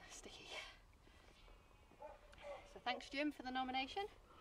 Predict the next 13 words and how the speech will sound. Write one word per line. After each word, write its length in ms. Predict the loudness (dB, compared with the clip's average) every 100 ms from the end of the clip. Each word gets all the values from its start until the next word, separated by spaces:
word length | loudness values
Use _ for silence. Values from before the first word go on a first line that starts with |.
| -14 -14 -14 -16 -16 -16 -14 -12 -12 -14 -16 -16 -16 -16 -10 -8 -8 -8 -6
Here 140 | -2
goes. 380 | 2 2 0 -6 -12 -14 -16 -16 -14 -14 -14 -14 -12 -12 -12 -12 -14 -12 -12 -12 -14 -16 -16 -16 -12 -10 -10 -10 -12 -14 -14 -14 -12
If 100 | -10
I've 80 | -2
got 120 | -2
the 60 | 2
strength 380 | 8 8 8
to 80 | -2
put 180 | 0 2
it 60 | 2
over 160 | 2 0
my 80 |
head. 240 | -2 -4